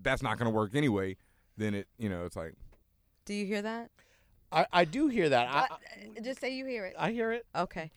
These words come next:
Speaker 2: So.
Speaker 3: No, my, I wasn't addressing. I, my problem was not with what he said. I think describing him a lack of commitment, I think, is a little bit of an overstatement to
Speaker 1: I,
Speaker 3: my
Speaker 1: I
Speaker 3: relationship
Speaker 2: I
Speaker 3: to
Speaker 2: think
Speaker 3: Fan
Speaker 2: it's a lack
Speaker 3: Bros.
Speaker 2: of consistent commitment. I said it. I'll stand by it.
Speaker 3: Right.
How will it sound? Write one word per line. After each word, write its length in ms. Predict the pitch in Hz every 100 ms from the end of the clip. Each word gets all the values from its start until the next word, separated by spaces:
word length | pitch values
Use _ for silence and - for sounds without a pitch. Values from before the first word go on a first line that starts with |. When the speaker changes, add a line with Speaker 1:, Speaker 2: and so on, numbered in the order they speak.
| - -
Speaker 2:
So. 640 | - 302 262 247 233 240 - - - - -
Speaker 3:
No, 220 | 180 262 214
my, 160 | 185
I 200 | 208 277
wasn't 360 | 285 254 277 196
addressing. 420 | 165 180 180 160
I, 120 | 151 170
my 220 | 165 196
problem 300 | 233 214 185
was 140 | 143
not 160 | 156 147
with 100 | 139
what 160 | 127
he 160 | 117 208
said. 240 | - 135
I 140 | 104 110
think 340 | - 151 127
describing 600 | 123 107 - 127 127 127 117
him 140 | 110
a 160 | 113 104
lack 320 | 110 123 -
of 120 | 107
commitment, 520 | - 104 131 156 107
I 80 | 98
think, 240 | 90 107 101
is 120 | 98
a 40 |
little 340 | 101 110 120 120
bit 200 | 107 98
of 160 | 92
an 160 | 98 95 - _ _ -
overstatement 920 | 127 117 113 - - 127 - 117 92
to 80 | 131
Speaker 1:
I, 40 |
Speaker 3:
my 200 | 135 104
Speaker 1:
I 120 | 107 156
Speaker 3:
relationship 420 | 117 110 - 214
Speaker 2:
I 180 | 214 226
Speaker 3:
to 40 |
Speaker 2:
think 200 | 247 226
Speaker 3:
Fan 40 | 240
Speaker 2:
it's 140 | 233
a 100 | 233
lack 340 | 208 202 202 -
Speaker 3:
Bros. 140 | 214
Speaker 2:
of 80 | -
consistent 720 | 226 - - 190 - 190 180
commitment. 600 | - 175 170 - - - - -
I 160 | - 160
said 340 | 160 - 170
it. 120 | 180 180
I'll 160 | 160
stand 340 | - 156 156 156
by 200 | 151 165
it. 200 | 247 113
Speaker 3:
Right. 300 | 110 92